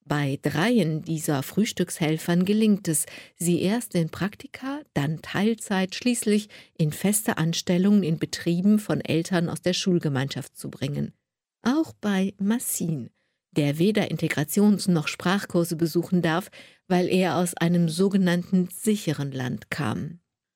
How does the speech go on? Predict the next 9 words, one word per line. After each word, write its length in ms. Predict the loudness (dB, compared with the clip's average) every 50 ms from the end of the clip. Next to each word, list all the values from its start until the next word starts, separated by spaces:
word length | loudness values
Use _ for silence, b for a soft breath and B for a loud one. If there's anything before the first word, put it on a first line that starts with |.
| _ _ -4
So 340 | 0 2 2 2 2 0
verstand 580 | 0 2 0 0 0 0 0 0 0 0 0 0
er 200 | 0 0 2 0
nur 240 | 0 0 0 0 0
schwer, 480 | -2 -2 0 2 2 2 2 0 -2 B B B B B B B
was 180 | -2 -2 0
er 240 | 2 2 2 2 2
für 200 | 0 0 0 0
sein 300 | 2 2 0 2 0 0